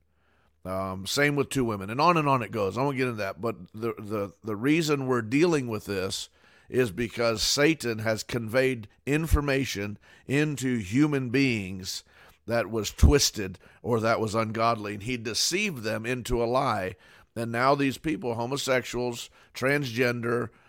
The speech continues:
uh, heterosexuals that are living, uh, you know, lifestyles, uh, you know, with, uh, extramarital aff-,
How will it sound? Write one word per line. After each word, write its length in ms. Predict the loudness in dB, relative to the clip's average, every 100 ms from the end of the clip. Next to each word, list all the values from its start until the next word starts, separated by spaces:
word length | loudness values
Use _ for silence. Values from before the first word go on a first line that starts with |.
| -8
uh, 200 | -2 0 2
heterosexuals 840 | 2 4 4 2 0 0 -4 -2
that 160 | 0 0
are 80 |
living, 300 | 2 0 -2
uh, 160 | -4 -8 -8
you 140 | -6
know, 240 | -4 -4 -4
lifestyles, 720 | -2 0 -2 -2 0 0 -2
uh, 120 | -8
you 220 | -8 -10 -8
know, 120 | -8
with, 260 | -8 -8
uh, 240 | -6 -6 -4
extramarital 920 | -4 -6 -6 -6 -4 -2 0 0 -2
aff-, 120 | -4